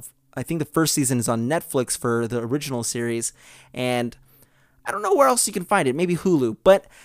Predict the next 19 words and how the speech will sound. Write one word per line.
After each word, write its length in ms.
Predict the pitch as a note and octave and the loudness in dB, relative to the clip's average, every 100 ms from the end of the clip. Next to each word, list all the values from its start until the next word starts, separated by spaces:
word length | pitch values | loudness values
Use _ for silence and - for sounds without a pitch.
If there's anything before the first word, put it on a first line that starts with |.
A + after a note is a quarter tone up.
| - | -4
essentially, 520 | - D4 D4 C#4 C4+ | 0 0 -2 -4 -4
if 260 | F#3 C4 C4+ | -4 -6 -4
you 160 | C#4 | 4
are 160 | B3 A#3 | 6 4
a 40 | |
big 320 | E3 - G#3+ | 2 -2 -2
fan 440 | - G3 F#3+ F#3 F#3 - | -2 0 2 2 0 -2
of, 460 | D3 C#3+ C#3 C3 B2 | -2 0 0 -2 -4
you 120 | B2+ | -6
know, 200 | A2 A2 | -6 -8
uh, 320 | A2+ G#2+ F2+ - _ _ - | -10 -10 -12 -16 _ _ -8
biology, 800 | A#2+ B2 C#3+ A#3 A3+ A3 A3+ A3 | -4 2 2 2 2 -2 -2 -2
or, 320 | E3 D3 C#3 | 2 2 2
you 200 | C3+ C3+ | 0 -4
know, 120 | C3 | -4
maybe 220 | B2+ E3 F3+ | -4 -4 0
you're 180 | F3+ | 0
in 280 | E3 E3+ E3 | 2 -2 0
the 260 | C#3+ C3+ | 2 2